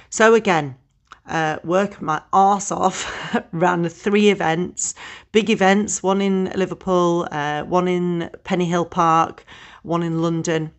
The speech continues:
That was stacked and paid for it all. Uh, literally, you know, juggling like mad in the background to do it all,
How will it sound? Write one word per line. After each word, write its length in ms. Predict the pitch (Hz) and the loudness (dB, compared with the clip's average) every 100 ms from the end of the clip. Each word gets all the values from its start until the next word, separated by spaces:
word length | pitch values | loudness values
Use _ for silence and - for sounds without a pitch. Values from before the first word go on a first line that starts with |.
| _ | _
That 200 | - - | -8 -6
was 100 | - | -6
stacked 760 | - - 226 185 - - - - - | -6 -4 0 0 -2 -12 -14 -12 -8
and 520 | 151 165 165 160 - - | -6 -6 -8 -8 -12 -4
paid 220 | 202 185 | -2 -2
for 160 | - | -4
it 60 | 147 | -4
all. 480 | 151 151 151 143 _ _ _ _ _ _ _ - | 0 2 0 -4 _ _ _ _ _ _ _ -12
Uh, 260 | 135 80 - | -6 -6 -4
literally, 680 | - - - 147 151 143 - | -6 -6 -4 -4 -4 -6 -8
you 60 | 147 | -8
know, 160 | 139 | -8
juggling 480 | 139 196 185 165 156 | -4 -2 0 -2 -2
like 180 | 151 147 | -2 -2
mad 280 | 151 147 147 | -2 -4 -6
in 100 | 143 | -6
the 80 | |
background 500 | 143 - - 143 143 135 | -6 -6 -4 -6 -6 -10
to 120 | 143 | -8
do 180 | 143 139 | -6 -4
it 100 | - | -4
all, 380 | 139 139 135 | -2 -2 -6